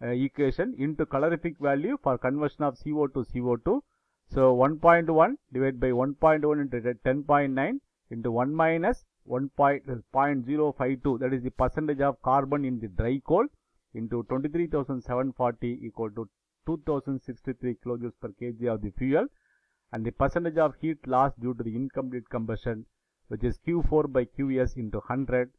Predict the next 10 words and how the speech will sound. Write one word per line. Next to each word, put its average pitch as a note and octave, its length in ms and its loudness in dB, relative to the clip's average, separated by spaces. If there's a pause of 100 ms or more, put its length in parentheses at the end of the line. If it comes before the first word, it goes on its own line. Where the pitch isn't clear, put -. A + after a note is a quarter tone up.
(280)
so B2+ 120 -4
two D#3+ 180 -2
thousand D3 320 0
sixty-three C3 540 -2
divided A#2 280 -2
by G#2 260 -2
forty B2 280 -4
thousand B2 420 -4
five B2+ 220 -2
hundred G#2+ 400 -4